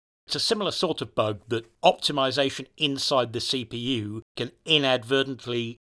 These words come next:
leak information about its internal state that is never supposed to escape.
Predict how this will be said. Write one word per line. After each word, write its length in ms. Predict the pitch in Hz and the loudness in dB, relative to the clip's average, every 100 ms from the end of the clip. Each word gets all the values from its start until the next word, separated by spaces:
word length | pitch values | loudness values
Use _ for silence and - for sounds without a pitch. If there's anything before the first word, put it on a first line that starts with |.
| - | -12
leak 480 | 117 120 139 135 - - | -6 -2 -2 -2 -10 -8
information 720 | 120 113 123 123 127 - 131 - | -8 -6 -4 -2 -2 -6 -10 -6
about 320 | 117 117 110 | 0 0 -2
its 160 | 113 - | -8 -6
internal 560 | 147 135 117 135 117 113 | -4 -4 -2 -2 -2 -4
state 440 | - 156 120 107 - | -4 -2 -2 -4 -14
that 160 | 117 | -12
is 160 | 117 117 | -12 -8
never 240 | 123 120 | -6 -6
supposed 460 | 113 120 - 113 - | -8 -10 -8 -8 -8
to 80 | 107 | -10
escape. 440 | - - 143 127 | -8 -4 -2 -4